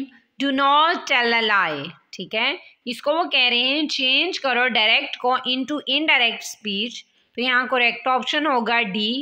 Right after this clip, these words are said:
they forbade him to tell a lie।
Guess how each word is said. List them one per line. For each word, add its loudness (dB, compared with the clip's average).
they -4
forbade 2
him -2
to -4
tell 0
a 0
lie। -2